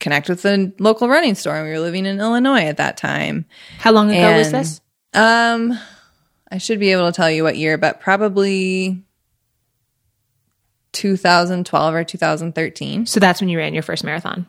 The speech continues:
Speaker 1: Yeah.
Speaker 2: Okay.
Speaker 1: And I really loved training for it. And it just kind of reinvigorated me in this way that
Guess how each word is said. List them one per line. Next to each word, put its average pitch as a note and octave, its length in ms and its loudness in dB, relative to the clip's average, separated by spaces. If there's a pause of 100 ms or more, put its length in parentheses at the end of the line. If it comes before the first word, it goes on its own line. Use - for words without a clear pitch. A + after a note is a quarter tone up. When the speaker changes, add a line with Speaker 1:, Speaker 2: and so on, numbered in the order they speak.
Speaker 1:
Yeah. E3 400 2
Speaker 2:
Okay. D#3 260 -2 (160)
Speaker 1:
And G3 100 6
I G#3+ 60 6
really A3+ 280 4
loved G#3 440 2
training F3+ 440 -8
for - 200 -10
it. - 240 -12 (280)
And F3+ 120 -4
it D#3+ 140 -4
just F#3 220 -4
kind E3+ 220 -2
of E3 220 -4 (240)
reinvigorated D#3 1040 -2
me D3+ 220 -6
in - 140 -6
this - 200 -8
way F#2+ 280 0
that - 400 -4